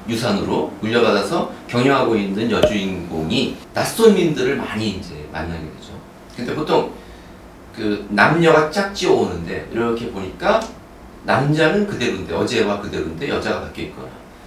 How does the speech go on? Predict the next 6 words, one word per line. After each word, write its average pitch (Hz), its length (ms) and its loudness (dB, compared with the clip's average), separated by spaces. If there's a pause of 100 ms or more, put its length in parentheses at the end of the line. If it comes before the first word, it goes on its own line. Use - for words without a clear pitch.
(480)
또 110 200 -2
여자는 196 360 2
그대로인데, - 640 -2 (540)
어, - 280 -14 (100)
일주일 - 340 -2
전에 98 460 -2